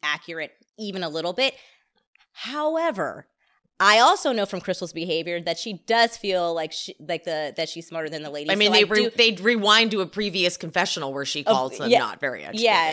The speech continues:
Speaker 2: So.
Speaker 1: yeah. There's, there's just many examples of it, and that's why I feel like the ladies is like, "No, I, I absolutely believe that you said something along those lines." I don't believe it was in the way that Anna Marie is saying it, but she abs-, I think Crystal absolutely was,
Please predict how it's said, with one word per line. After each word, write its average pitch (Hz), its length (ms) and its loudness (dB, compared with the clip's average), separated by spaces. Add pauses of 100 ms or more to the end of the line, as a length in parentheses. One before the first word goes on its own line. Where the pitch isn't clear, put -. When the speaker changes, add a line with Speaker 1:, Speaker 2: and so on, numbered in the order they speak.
(120)
Speaker 2:
So. 190 120 -12
Speaker 1:
yeah. 180 260 2
There's, 220 400 -6
there's 226 160 -6
just 277 140 -8
many 233 280 -2
examples 175 480 -8
of 214 140 -4
it, 208 140 -6
and 185 120 -6
that's 190 200 -2
why 202 180 0
I 180 60 -2
feel 190 180 -8
like 180 160 -6
the 175 80 -8
ladies 175 260 -8
is 170 100 -18
like, 165 140 -6
"No, 196 220 -6 (200)
I, 302 420 -6
I 311 180 2
absolutely 208 400 -2 (380)
believe 185 360 -4
that 160 120 -6
you 175 80 -8
said - 240 -10
something 175 460 -6
along 160 400 -6
those 135 160 -12
lines." 135 160 -12 (520)
I 226 180 -4
don't 214 300 -4
believe 190 320 -6
it 160 80 -6
was 170 160 -10
in 165 160 -10
the 170 80 -8
way 156 480 -6 (300)
that 160 260 -6
Anna 165 220 -8
Marie 156 300 -10
is 135 100 -12
saying 175 400 -6
it, 170 120 -8
but 165 120 -10
she 208 180 -4
abs-, 180 300 -2
I 190 80 -6
think 190 160 -10
Crystal 190 280 -10
absolutely 165 520 -6
was, 151 180 -10